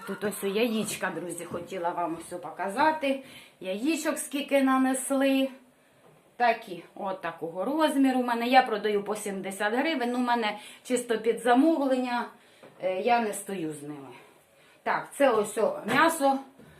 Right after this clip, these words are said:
вариться собаче, тут, е, говяжі обрізки, е, голови ці курині.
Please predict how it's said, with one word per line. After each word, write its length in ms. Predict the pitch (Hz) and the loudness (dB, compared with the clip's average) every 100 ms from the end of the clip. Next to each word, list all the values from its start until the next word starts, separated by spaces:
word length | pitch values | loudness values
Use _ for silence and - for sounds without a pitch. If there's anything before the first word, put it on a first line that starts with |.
| - _ | -20 _
вариться 540 | 233 262 254 240 254 247 | 6 6 8 4 0 -2
собаче, 840 | - 247 247 240 240 254 226 214 - | 0 4 6 6 4 2 0 -2 -6
тут, 260 | 196 - | -8 -4
е, 200 | 196 196 | 0 0
говяжі 560 | 190 - 285 311 247 277 | 2 2 2 2 4 2
обрізки, 680 | 254 269 269 262 - 240 233 - - - - | 4 4 4 2 -2 -2 -2 -4 -18 -20 -8
е, 500 | 208 208 208 208 202 | 2 6 6 6 6
голови 1000 | 190 202 320 311 269 262 269 262 254 254 | 4 2 0 4 4 4 6 8 8 6
ці 220 | - 240 | 2 -4
курині. 800 | 214 262 262 262 254 240 240 226 | -4 2 4 6 4 0 -2 -6